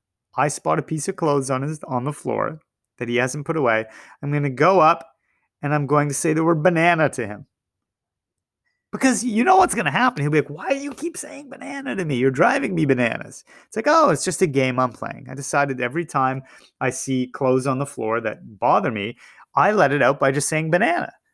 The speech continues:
So I come and I say banana to you when I see your clothes." I mean, it seems silly, but isn't silly better than frustrated and resentful? Gamify things. If you make a game out of things in life,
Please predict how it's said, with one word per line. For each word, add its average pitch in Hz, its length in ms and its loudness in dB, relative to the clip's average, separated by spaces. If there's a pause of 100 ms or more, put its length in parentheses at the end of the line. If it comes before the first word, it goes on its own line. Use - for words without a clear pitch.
(140)
So - 120 -10
I 131 60 -2
come 123 260 -2
and 151 80 0
I 139 40 0
say 160 160 -2
banana 190 380 -4
to - 140 -12
you - 80 -10
when 101 120 -12
I 98 40 -8
see - 200 -12
your 101 100 -12
clothes." - 420 -18 (2250)
I 196 60 -2
mean, 202 160 0
it 190 120 -2
seems 220 440 -2
silly, 247 400 4
but 135 380 0
isn't 196 280 -4
silly 160 360 -4
better 160 220 -4
than 120 160 -14
frustrated 160 800 -6
and 123 120 -10
resentful? 110 680 -12 (1600)
Gamify 123 880 4
things. - 540 -16 (220)
If 151 120 -8
you 262 120 0
make 240 200 0
a 180 60 0
game 139 640 2
out 110 140 0
of - 60 -10
things 110 260 -10
in 98 80 -12
life, 98 420 -10